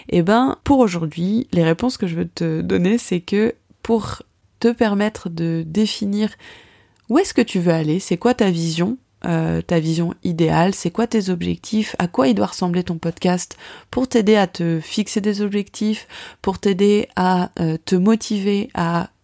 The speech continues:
continuer de t'améliorer, euh, épisode après épisode pour atteindre cet objectif. Moi, j'utilise un outil qui s'appelle un vision board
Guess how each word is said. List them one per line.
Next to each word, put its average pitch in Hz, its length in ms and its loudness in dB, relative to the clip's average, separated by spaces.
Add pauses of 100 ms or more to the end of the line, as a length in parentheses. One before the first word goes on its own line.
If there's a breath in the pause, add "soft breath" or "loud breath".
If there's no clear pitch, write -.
(180)
continuer 196 580 0
de 175 160 -4
t'améliorer, 208 840 0 (440 loud breath)
euh, 170 400 0 (280)
épisode 185 440 0
après 180 360 -2 (280)
épisode 185 460 -2
pour 175 240 0 (100)
atteindre 190 520 0
cet 180 320 -2
objectif. 170 640 -2 (500 loud breath)
Moi, 233 140 4
j'utilise 233 720 0
un 175 280 0
outil 226 420 -2
qui - 140 -8
s'appelle 180 480 -2
un 165 240 -4
vision 196 340 0
board 180 440 -2